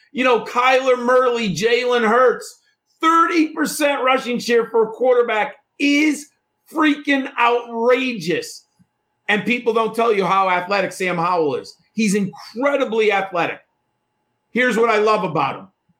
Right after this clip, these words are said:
In my benchmarks, I have six categories. Sam Howell has surpassed five of my six benchmarks. No one who surpassed five out of six fails in the N F L.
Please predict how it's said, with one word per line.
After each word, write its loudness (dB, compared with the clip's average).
In -2
my 2
benchmarks, -4
I 0
have -2
six -8
categories. -4
Sam -2
Howell 2
has -2
surpassed -4
five 0
of -4
my -2
six -6
benchmarks. -8
No 0
one 0
who 0
surpassed -4
five 0
out -2
of -8
six -6
fails -4
in -10
the -6
N -6
F -14
L. -12